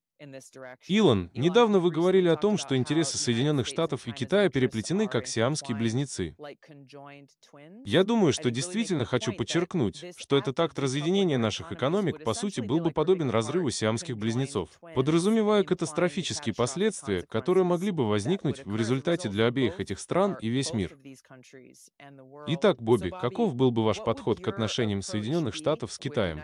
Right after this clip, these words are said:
Верите ли вы, что на самом деле возможно мирное сосуществование или даже взаимовыгодные отношения с Китаем?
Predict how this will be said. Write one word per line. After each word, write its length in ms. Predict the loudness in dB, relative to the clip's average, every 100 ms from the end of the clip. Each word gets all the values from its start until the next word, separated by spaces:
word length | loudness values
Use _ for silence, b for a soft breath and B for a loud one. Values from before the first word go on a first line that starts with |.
| -14 -20 -20 -18 -18 -20 -20 -20 -20 -20 -20 -20 -20 -20 _ -16
Верите 400 | 2 4 4 4
ли 80 | 0
вы, 200 | 4 4
что 180 | 4 0
на 100 | 0
самом 360 | 2 2 2 2
деле 200 | 2 2
возможно 460 | 2 2 0 2
мирное 380 | 2 2 2 0
сосуществование 880 | 0 -6 -6 -6 -2 2 2 2 2
или 100 | 2
даже 260 | 2 2
взаимовыгодные 680 | 0 0 2 0 0 0 0
отношения 500 | 0 -2 -2 -2 0
с 80 | -2
Китаем? 460 | -4 -2 -2 -4